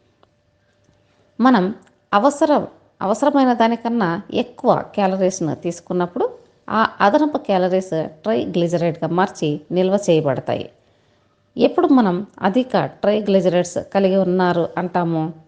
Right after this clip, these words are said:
ఎప్పుడైతే ఒక వ్యక్తి యొక్క ఫాస్టింగ్ ట్రైగ్లిజరైడ్స్ విలువ రెండు వందల మిల్లీల కన్నా ఎక్కువగా ఉంటుందో అప్పుడు అతన్ని అధిక ట్రైగ్లిజరైడ్స్ కలిగి ఉన్నట్లుగా పిలుస్తాము. రక్తంలో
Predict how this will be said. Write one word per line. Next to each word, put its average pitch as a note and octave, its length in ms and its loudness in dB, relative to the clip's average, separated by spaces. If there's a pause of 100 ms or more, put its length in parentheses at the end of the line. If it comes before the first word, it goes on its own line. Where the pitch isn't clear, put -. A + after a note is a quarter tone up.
(840)
ఎప్పుడైతే D4+ 380 4
ఒక A#3+ 220 2
వ్యక్తి G3+ 320 0
యొక్క A3 420 -2
ఫాస్టింగ్ A3+ 680 -2
ట్రైగ్లిజరైడ్స్ F3+ 1080 0 (100)
విలువ F3+ 440 0 (100)
రెండు G3 300 0
వందల G#3 520 2 (100)
మిల్లీల F3+ 360 2
కన్నా E3 340 -4 (140)
ఎక్కువగా G3+ 560 2
ఉంటుందో D#3+ 500 0 (520)
అప్పుడు F3+ 400 4 (160)
అతన్ని F3+ 460 0 (100)
అధిక G#3 400 2
ట్రైగ్లిజరైడ్స్ F3+ 1080 0 (160)
కలిగి F3 240 0
ఉన్నట్లుగా D#3+ 420 -4
పిలుస్తాము. - 760 -6 (960)
రక్తంలో B3+ 640 2